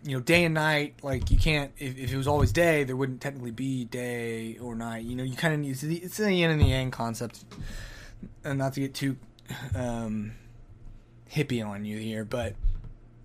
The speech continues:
you, you, you kinda want both sides. It, it causes an even balance, and then un-, it, it's always been from an interaction, not from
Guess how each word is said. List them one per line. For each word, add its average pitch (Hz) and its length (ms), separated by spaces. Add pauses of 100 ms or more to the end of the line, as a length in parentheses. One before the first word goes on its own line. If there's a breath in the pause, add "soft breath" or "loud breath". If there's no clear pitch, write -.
(1800 loud breath)
you, 165 200
you, 165 220 (240)
you 151 60
kinda 226 260
want 180 340 (140)
both 156 200
sides. 165 340
It, 135 140
it 131 100
causes 165 340
an 151 80
even 135 180
balance, 139 340
and 156 160
then 165 280 (680 soft breath)
un-, 202 280 (840)
it, 175 40
it's 160 280
always 208 460
been 170 360
from 151 360
an 151 260
interaction, 165 960 (1120)
not 175 440
from 151 640